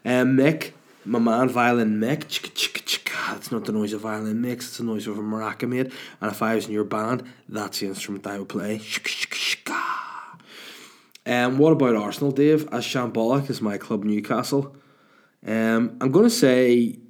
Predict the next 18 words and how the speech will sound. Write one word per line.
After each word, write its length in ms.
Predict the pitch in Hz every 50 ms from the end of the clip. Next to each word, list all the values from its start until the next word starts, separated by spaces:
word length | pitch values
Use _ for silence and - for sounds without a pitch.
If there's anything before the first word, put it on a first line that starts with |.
| _ _ -
no, 500 | 113 110 107 101 104 131 151 156 - - - - _ _ -
because 440 | 131 120 - - 135 123 113 - - - - - _ _ -
I 60 | - 135
don't 100 | 160 160
think 220 | 160 165 151 131
Newcastle 540 | 117 113 107 - 117 101 101 - - 117 104
really 300 | 98 101 104 104 107 101
are 180 | 98 104 110 110
that 160 | 107 101 101
shambolic. 600 | - - 101 101 101 98 104 98 110 131 143 139
I 60 | 98 120
think 220 | - 156 160 131
Arsenal 640 | 110 104 104 92 - 131 135 139 135 - - - _ _ _ _ - - - - - _ _ _ _ _ _ _ -
are 200 | 113 110 104 104
a 140 | 104 104 104
more 580 | 107 110 110 110 107 107 107 107 107 107 107 107 - - _ _ _ _ _ _
historical 760 | - - 104 107 101 - - 117 107 104 104 107 104 117 117 110
club, 440 | - - - 117 131 165 170 -